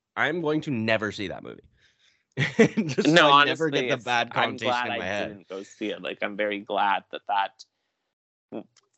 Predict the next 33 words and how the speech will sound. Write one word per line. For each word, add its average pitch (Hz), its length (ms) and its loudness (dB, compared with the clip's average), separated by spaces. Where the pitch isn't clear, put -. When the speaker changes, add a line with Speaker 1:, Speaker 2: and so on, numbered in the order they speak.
Speaker 2:
situation 117 600 -4
that 110 80 2
I 107 100 2
avoided 107 420 0
and 98 100 -10
I - 20 -10
went 104 180 -12
to 104 80 -18
go 107 120 -8
see 104 180 -12
some, 101 300 -14
I 104 40 -4
don't 113 120 -10
know 107 40 -6
what 104 140 -4
I 101 60 -6
saw 98 220 -8
instead, 113 480 -2
but 98 100 -4
I 98 100 -4
saw 101 500 -2
Speaker 1:
Guarantee 110 300 -8
it 113 40 -6
was 101 100 -6
better. 104 340 -8
Speaker 2:
I, 120 320 -6
oh, 120 100 -4
I 110 100 0
hundred 104 240 -14
percent - 360 -18
believe 120 300 -4
that. - 240 -4
And - 340 -14